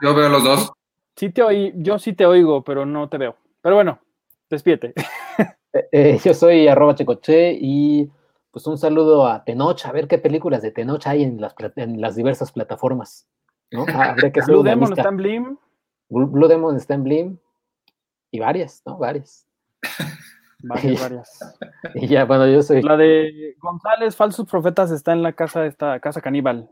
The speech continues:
Speaker 3: Pero
Speaker 2: Muy buena.
Speaker 3: no, no es con él, ¿no? Es con este, este otro hombre.
Speaker 2: ¿Harold?
Speaker 3: Harold, ¿no?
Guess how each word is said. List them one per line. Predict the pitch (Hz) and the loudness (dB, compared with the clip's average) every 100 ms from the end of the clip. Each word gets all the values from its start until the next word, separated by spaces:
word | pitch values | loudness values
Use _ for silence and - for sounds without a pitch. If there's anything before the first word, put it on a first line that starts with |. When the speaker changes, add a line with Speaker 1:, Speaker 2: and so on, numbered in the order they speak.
| _ _ _ _ | _ _ _ _
Speaker 3:
Pero | 202 185 | 2 4
Speaker 2:
Muy | 170 139 | 4 2
buena. | |
Speaker 3:
no, | 208 196 | 0 -2
no | 180 | -4
es | 160 - | -4 -4
con | - | -6
él, | 196 208 | -2 -2
¿no? | 170 262 | -4 -8
Es | 226 | -10
con | - 170 | -8 -8
este, | 170 - 156 131 110 107 - - _ _ _ _ _ _ _ _ _ _ _ _ _ _ _ _ - | -6 0 0 0 -4 -12 -18 -20 _ _ _ _ _ _ _ _ _ _ _ _ _ _ _ _ -18
este | - 151 | -2 -2
otro | 147 139 | 0 -4
hombre. | 139 - _ _ _ _ _ _ _ _ _ _ _ _ - | -6 -12 _ _ _ _ _ _ _ _ _ _ _ _ -2
Speaker 2:
¿Harold? | 131 156 151 - _ | 2 4 4 0 _
Speaker 3:
Harold, | 143 143 110 _ | -2 -2 -4 _
¿no? | - - | -18 -18